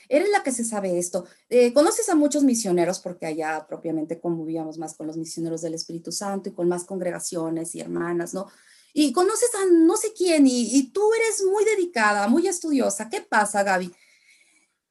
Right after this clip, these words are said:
"No sé qué está pasando". Y entonces, pues, gracias a Dios seguimos con la,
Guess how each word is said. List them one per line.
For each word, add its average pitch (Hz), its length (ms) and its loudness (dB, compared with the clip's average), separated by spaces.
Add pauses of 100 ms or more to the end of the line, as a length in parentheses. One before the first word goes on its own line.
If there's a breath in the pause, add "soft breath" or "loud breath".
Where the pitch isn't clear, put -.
(220)
"No 233 140 2
sé 233 120 -2
qué 226 80 -14
está - 180 -14
pasando". - 300 -16 (840)
Y 233 80 -2
entonces, 285 680 0
pues, 214 180 -6
gracias 214 340 0
a - 40 -2
Dios 196 100 -4
seguimos 180 400 -4
con 170 220 -2
la, 147 320 -8